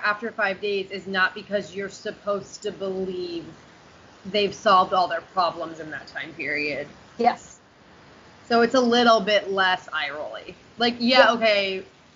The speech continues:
Speaker 1: they're in love and they have to overcome it, but they're not even admitting it yet. Like, it's a little less love at first sight.
Speaker 2: Yes, it's, it's de-, it's definitely not love at first sight. I think it's a, if you can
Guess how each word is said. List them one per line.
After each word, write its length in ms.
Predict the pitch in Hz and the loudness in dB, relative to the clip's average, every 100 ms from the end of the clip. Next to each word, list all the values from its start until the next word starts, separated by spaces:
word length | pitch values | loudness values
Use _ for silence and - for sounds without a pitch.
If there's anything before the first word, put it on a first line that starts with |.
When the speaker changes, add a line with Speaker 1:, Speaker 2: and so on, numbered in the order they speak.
| _ _ _ _ _ _ _ 196 | _ _ _ _ _ _ _ -2
Speaker 1:
they're 160 | 247 | 0
in 100 | 220 | 2
love 180 | 220 202 | 0 0
and 120 | 196 | -2
they 60 | 190 | -2
have 160 | 185 | -2
to 60 | 190 | -4
overcome 460 | 185 175 - 202 180 | -6 -6 -4 -4 -2
it, 140 | 170 - | -6 -4
but 160 | 196 | 0
they're 180 | 214 202 | 4 4
not 160 | 196 185 | 2 -2
even 200 | 175 175 | -4 -8
admitting 420 | 175 170 170 170 | -10 -8 -8 -8
it 160 | 165 180 | -8 -2
yet. 320 | 170 151 - | 0 0 -2
Like, 160 | 185 | -8
it's 140 | 190 - | -6 -6
a 60 | 208 | -4
little 480 | 208 208 196 185 175 | -2 0 2 0 -2
less 720 | 156 143 143 - - - - - - - - - - | -2 -4 -8 -14 -20 -20 -20 -20 -20 -20 -20 -20 0
love 200 | 202 175 | 2 2
at 80 | 156 | -2
first 240 | 156 143 | -8 -10
sight. 200 | - - - - - - 208 | -20 -20 -20 -20 -20 -14 -2
Speaker 2:
Yes, 320 | 240 269 - _ - | -2 -2 -18 _ -6
it's, 220 | 226 220 - - | -6 -6 -16 -4
it's 220 | 262 208 | -2 -2
de-, 260 | - 269 269 | 0 2 4
it's 120 | 262 | 2
definitely 460 | - 269 311 370 294 | 2 2 2 -2 -2
not 240 | 214 190 202 | -4 -6 -6
love 120 | 180 | -8
at 100 | - | -6
first 200 | 175 - | -8 -8
sight. 200 | 123 - _ - | -14 -14 _ -10
I 40 | 262 | -8
think 200 | 311 294 | -6 -4
it's 200 | 277 - | -4 0
a, 480 | 240 220 214 208 - | 0 2 0 0 -2
if 120 | 247 - | -6 -6
you 320 | 202 247 349 | -2 2 2
can 420 | - 370 359 370 | 2 2 2 0